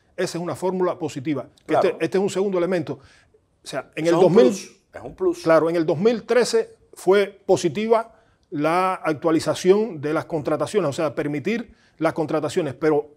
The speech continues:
Speaker 1: hace poco tiempo también se une a eso, muy positivo, el que se permite que los atletas contratados por su propia cuenta y no tengan ningún problema, pues representen a nuestro país, y eso a la larga va a dar un resultado positivo. Ahora, donde yo sí creo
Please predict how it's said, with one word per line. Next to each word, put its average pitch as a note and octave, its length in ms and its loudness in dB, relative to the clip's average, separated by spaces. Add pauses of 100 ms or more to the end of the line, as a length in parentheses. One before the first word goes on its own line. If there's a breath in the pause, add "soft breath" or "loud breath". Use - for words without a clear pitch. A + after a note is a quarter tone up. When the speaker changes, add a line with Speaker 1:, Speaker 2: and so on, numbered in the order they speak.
(100)
Speaker 1:
hace D#3+ 240 -2
poco F3+ 260 0
tiempo G3 480 -4
también D#3 420 -2
se C#3 140 -10
une E3+ 220 -4
a G3 40 -2
eso, D#3 180 -6
muy E3 180 -2
positivo, G#3 540 -6 (380 soft breath)
el D#3+ 220 2
que D#3+ 80 -4
se D3+ 180 -4
permite D3+ 460 -4
que C#3+ 100 -6
los C#3 160 -8
atletas E3+ 360 -6
contratados E3 540 -2
por C#3+ 180 -4
su D3 180 -12
propia E3+ 320 -2
cuenta F#3 280 -4
y - 20 -6
no C3+ 100 -8
tengan E3+ 300 -6
ningún D3+ 240 -8
problema, F#3 500 0
pues E3 160 2
representen D#3+ 640 -4 (340 soft breath)
a D3+ 120 -2
nuestro F3+ 260 -2
país, F#3 320 2
y F#3 60 2
eso F#3+ 180 0
a D#3+ 60 0
la D#3+ 80 0
larga F#3 280 -2
va E3 140 -2
a F3+ 40 -4
dar F3+ 180 -6
un F3 120 -10
resultado D#3+ 460 -4
positivo. C3 480 -10
Ahora, D#3 260 -4
donde F#3+ 300 -4
yo G3 100 -4
sí F3 140 -14
creo F#3 380 -4